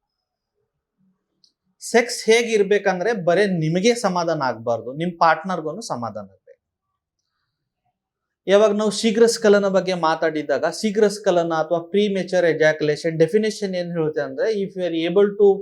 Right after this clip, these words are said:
have a sex or intercourse more than a minute, it is called ಏನಿದೆಯಲ್ಲ, ಅವನು within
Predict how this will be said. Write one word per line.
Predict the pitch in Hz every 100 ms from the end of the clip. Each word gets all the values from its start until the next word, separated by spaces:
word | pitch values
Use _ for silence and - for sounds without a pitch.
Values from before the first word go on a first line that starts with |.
| - - -
have | 160 185 185
a | 170 -
sex | 196 - - - 147
or | 156 151
intercourse | 160 180 170 175 233 240 - _ _ _ _ _ _ _ _ _ _ _ _ _ _ 190 208
more | 247 214
than | 208 254
a | 202
minute, | 180 175 - - _ _ _ _ _ _ _ _ _ _ _ 220
it |
is | 196 226
called | - 170 175 165 - _ _ _ _ _ _ _ _ _ _
ಏನಿದೆಯಲ್ಲ, | 185 180 156 147
ಅವನು | 160 175 156 143 135 123 117 107 139
within | 160 247